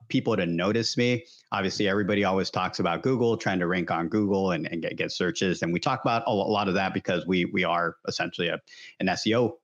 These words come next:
agency, web development agency. So, so we hear about that. So if you already know Google's or, or YouTube's owned by Google, it should be, uh, your next, your next item on your list on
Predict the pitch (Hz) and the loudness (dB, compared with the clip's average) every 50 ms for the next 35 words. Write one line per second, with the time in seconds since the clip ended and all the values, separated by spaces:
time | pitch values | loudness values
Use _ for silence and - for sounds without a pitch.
0 | _ 101 90 82 92 85 - - 92 92 92 95 87 - _ - 85 82 85 92 | _ -4 -2 0 0 0 0 2 2 2 2 0 -2 -6 _ -4 -4 -2 0 -2
1 | 95 95 - 87 85 85 82 76 80 - - 90 85 82 - - - - - - | -2 -2 -2 -2 -2 -2 -4 -4 -6 -4 -2 -2 -2 -4 -6 -12 -18 -18 -20 -14
2 | _ - - 95 92 87 85 85 85 82 82 - - _ - - 90 85 - 120 | _ -2 2 2 4 4 4 4 2 0 0 -4 -6 _ -2 0 2 2 2 2
3 | 117 107 87 82 80 - - 82 80 - - - 107 92 90 85 80 - - _ | 2 2 2 0 -2 -2 -2 -4 -4 -4 -2 0 0 2 2 0 0 -4 -10 _
4 | _ _ _ - 113 - 113 113 123 143 139 135 127 131 131 127 120 113 104 95 | _ _ _ -10 -4 0 2 2 2 4 4 4 4 4 4 4 4 4 2 0
5 | - - - - - _ _ _ - - 117 104 107 101 95 - - - - _ | -2 -6 -16 -20 -20 _ _ _ -4 -2 0 2 2 2 0 -2 -6 -10 -16 _
6 | _ _ _ _ _ - 110 101 95 87 - 101 98 92 87 82 98 92 98 98 | _ _ _ _ _ -2 0 0 0 0 0 0 0 0 0 0 0 0 0 0
7 | - 107 95 - - - 98 95 92 85 87 82 82 - - 147 180 160 123 104 | 0 -2 -2 -2 -4 -2 0 0 0 0 0 -2 -2 -2 0 0 2 4 4 2
8 | 95 92 - 90 85 - - 101 85 - - 90 87 90 85 80 - - _ _ | 2 2 0 -2 -2 0 -2 -2 -2 -2 0 0 2 0 0 -2 -4 -10 _ _
9 | - 98 90 80 82 85 - - 87 82 82 82 90 95 87 - - - - - | -8 -4 -2 -2 -2 -4 -4 -4 -2 -2 0 0 -2 -2 -4 -6 -8 -8 -10 -10
10 | - _ - - 90 92 95 107 110 - - - - - _ _ _ _ _ _ | -14 _ -6 -2 0 0 0 -2 -2 -2 -4 -4 -4 -6 _ _ _ _ _ _
11 | - 120 113 120 113 110 101 98 101 101 98 95 92 87 90 101 101 92 - - | -2 0 0 2 2 2 2 2 2 2 2 2 2 2 2 2 0 0 -2 -4
12 | 95 90 90 87 85 82 | -2 -2 0 -2 -2 -4